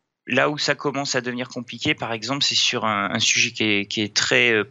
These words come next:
précis, c'est la pa-, cette fameuse page Google My Business, ce petit,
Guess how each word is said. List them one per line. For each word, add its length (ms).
précis, 420
c'est 640
la 100
pa-, 240
cette 240
fameuse 440
page 340
Google 280
My 200
Business, 560
ce 180
petit, 720